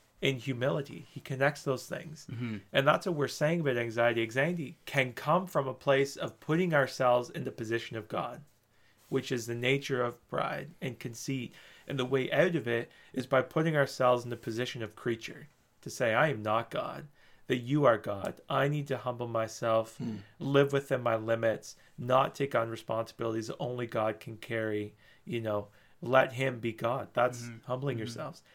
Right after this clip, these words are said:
Speaker 1: Casting your anxieties on him. Philippians, coming to him in prayer.
Speaker 2: Mm-hmm.
Speaker 1: "This is what I'm
Speaker 2: Mm-hmm.
Speaker 1: anxious about. This is what is killing me. This is the burden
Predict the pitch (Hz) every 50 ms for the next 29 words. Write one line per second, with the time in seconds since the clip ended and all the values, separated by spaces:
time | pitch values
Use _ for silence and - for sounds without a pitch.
0 | - - _ _ _ _ - - 123 127 131 160 160 - - - 156 143 135 131
1 | 131 127 123 117 117 120 113 117 123 117 120 113 117 117 113 113 113 117 113 104
2 | 101 98 - - 127 127 127 - 135 127 120 110 104 107 - - - - - -
3 | _ _ _ _ _ _ _ _ - - 131 131 151 147 139 143 135 139 131 131
4 | 127 123 - - 135 117 117 113 110 110 120 123 120 117 113 - 113 123 139 147
5 | 143 - 143 135 - 131 127 123 120 117 110 107 107 110 110 110 117 - 123 107
6 | - 110 107 104 - 160 - 131 135 139 - 143 139 - 135 123 120 117 - -
7 | - - 113 113 113 113 110 110 110 104 123 123 - 147 143 - - - - -
8 | 117 113 113 117 117 113 113 110